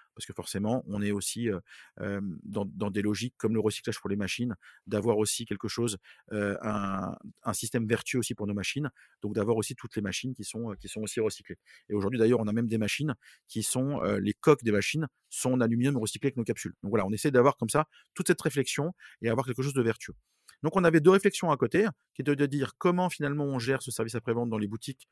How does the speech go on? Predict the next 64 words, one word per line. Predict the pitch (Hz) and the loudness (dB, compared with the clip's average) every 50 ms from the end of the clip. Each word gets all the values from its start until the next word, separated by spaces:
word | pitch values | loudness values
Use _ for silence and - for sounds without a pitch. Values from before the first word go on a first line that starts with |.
| _ _ _ | _ _ _
quand | - - 98 - | -12 -12 -8 -6
il | - | -6
y | |
a | 101 | -6
des | 101 98 | -6 -6
clients | - - 117 110 | -6 -6 -6 -6
qui | - - | -6 -6
ont | |
des | 98 95 | -8 -8
boutiques | 98 101 - - - - | -8 -10 -12 -12 -12 -12
à | |
côté | 90 - 104 | -10 -10 -10
de | - | -10
chez | - 101 95 120 | -8 -6 0 2
eux, | 156 185 _ _ - - _ - | 2 2 _ _ -20 -20 _ -10
et | - 113 | -10 2
comment | - 143 151 170 | 2 4 4 4
on | 165 143 | 0 2
gère | 127 156 165 | 2 0 0
finalement | - - 143 123 117 120 143 156 | -2 -2 -2 -2 0 0 -2 -2
ce | - 117 | -2 -4
système | 107 - - - - 127 151 165 139 _ _ - _ _ - | -4 -6 -8 -4 -2 -2 -2 -2 -6 _ _ -20 _ _ -6
de | 110 117 | -4 0
machines | 127 127 - - 143 | 0 0 -2 -2 -4
recyclées, | 131 120 113 - - - - 123 135 175 - _ _ _ _ - | -2 -2 -2 -4 -6 -8 -4 -2 -2 -2 -4 _ _ _ _ -6
heu, | 110 104 | -6 -6
parce | 110 - - | -6 -6 -8
que | - 113 | -8 -8
finalement, | - - 110 107 113 117 135 165 175 _ _ _ _ _ | -6 -4 -4 -2 -2 -2 -2 -2 -6 _ _ _ _ _
beaucoup | - 123 127 - 135 | -6 -6 -4 -4 -4
de | 113 | -2
gens | 113 143 160 | -2 -2 -2
sont | - - | -4 -6
finalement | 110 - 123 120 127 139 | -8 -6 -4 -4 -2 -4
intéressés | 135 - - 120 - - - | -6 -6 -6 -8 -6 -6 -6
par | 117 98 - | -6 -6 -8
ça. | - - _ _ _ _ _ _ _ - _ | -10 -12 _ _ _ _ _ _ _ -20 _
Le | - 113 147 | -2 -2 4
covid | - 196 185 170 | 4 4 4 4
est | 180 - 156 | 2 4 4
arrivé | 127 120 113 117 147 196 214 _ _ - - - _ - | 4 4 4 6 4 4 4 _ _ -20 -20 -20 _ 6
et | 160 170 | 6 6
on | 170 | 6
s'est | - - 160 | 6 0 0
retrouvé | - - - 147 147 | 0 0 0 0 0
complètement | - - - 110 113 113 107 | 0 0 -4 -4 -2 -2 -2
bloqué | 104 104 - - 196 | -2 -4 0 0 0
parce | - 127 - | 0 0 -4
que | - 107 | -4 -4
des | 104 | -4
services | 107 - 120 117 127 - 123 | -2 -2 -2 -2 -2 -4 -6
entiers | 110 - - 113 | -8 -6 -6 -6
pouvaient | - - - | -6 -6 -6
plus | - 107 | -6 -10
travailler, | - - 90 95 98 107 143 175 143 - _ - - - _ - | -8 -6 -4 -4 -2 0 0 -2 -2 -4 _ -20 -20 -20 _ -12
on | 104 | -12
pouvait | 92 - 107 - | -6 -6 -8 -8
plus | - 107 | -8 -12
forcément | - 95 - - 110 107 95 | -12 -10 -8 -6 -6 -4 -4
relivrer | 101 98 98 101 98 | -4 -4 -4 -4 -4
les | 98 95 | -4 -4
machines, | 98 95 - - 143 | -2 -2 -2 -4 -4
et | - | -4
cetera. | - 110 - 101 82 | -6 -4 -4 -4 -8